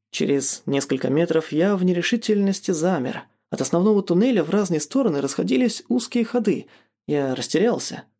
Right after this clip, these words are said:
В проходах царил полумрак, и мне туда идти очень не хотелось. И вообще, стены были огромными, вязкими и тяжелыми. Они словно давили на меня, забирали весь воздух, все силы,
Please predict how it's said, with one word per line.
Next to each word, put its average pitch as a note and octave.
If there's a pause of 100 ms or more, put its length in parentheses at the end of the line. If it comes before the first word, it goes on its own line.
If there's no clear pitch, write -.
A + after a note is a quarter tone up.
В -
проходах F3
царил F3
полумрак, E3+
и C3
мне D3
туда A3+
идти G#3+
очень A3
не G3+
хотелось. D#3+ (320)
И C3
вообще, D3
стены G#3+
были F#3+ (180)
огромными, F#3
вязкими G3+
и G3+
тяжелыми. G3 (200)
Они E3+
словно G#3
давили F#3
на D#3+
меня, B2+
забирали G3
весь G#3+
воздух, F#3
все -
силы, A#3+